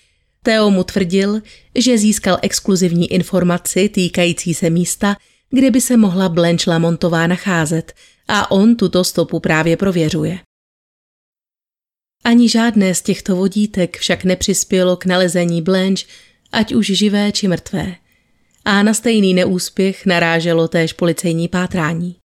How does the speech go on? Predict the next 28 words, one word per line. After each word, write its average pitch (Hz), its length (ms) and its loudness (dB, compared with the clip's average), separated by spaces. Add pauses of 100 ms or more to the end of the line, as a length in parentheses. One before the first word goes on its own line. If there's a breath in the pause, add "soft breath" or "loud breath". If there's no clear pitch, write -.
(1120)
Od 240 160 0
setkání 208 600 0
v - 80 -4
obývacím 185 600 0
pokoji 185 400 0
Noublových 180 720 -2 (300 soft breath)
uplynulo 196 540 2
pět 185 260 -2
dní 175 360 -4 (420)
a 180 180 0
po 196 160 0
jejich 185 320 0
neteři 185 480 0
stále 202 440 0
nebylo 175 380 0
ani 175 160 0
památky. 156 600 -6 (1500)
Byla 262 260 2
to 247 140 0
doba 202 280 2
plná 202 360 0
rozporuplných 190 680 -2
pocitů. 180 540 -6 (800)
Kvapem 208 420 0
se 190 140 -2
blížily 175 480 0
velikonoční 175 640 0
svátky 185 640 -6